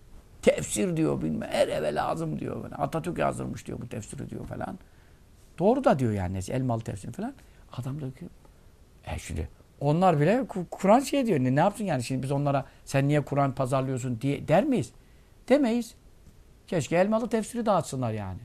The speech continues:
Paraları varsa bedava dağıtsınlar. Be-, bizim gibi paraları yoksa o zaman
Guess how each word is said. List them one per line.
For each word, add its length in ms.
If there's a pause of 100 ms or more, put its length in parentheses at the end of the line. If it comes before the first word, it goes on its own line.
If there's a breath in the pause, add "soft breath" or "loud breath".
Paraları 480
varsa 320
bedava 320
dağıtsınlar. 520
Be-, 160
bizim 260
gibi 180
paraları 360
yoksa 360 (560 soft breath)
o 60
zaman 320